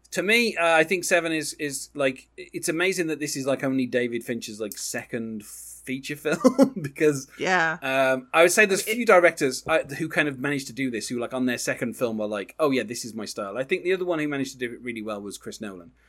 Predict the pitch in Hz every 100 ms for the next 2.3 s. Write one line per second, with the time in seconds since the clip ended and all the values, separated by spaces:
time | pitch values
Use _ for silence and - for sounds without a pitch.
0 | _ _ - 104 107 95 - 104 113 107
1 | 104 104 98 90 92 - 135 76 _ _
2 | 117 110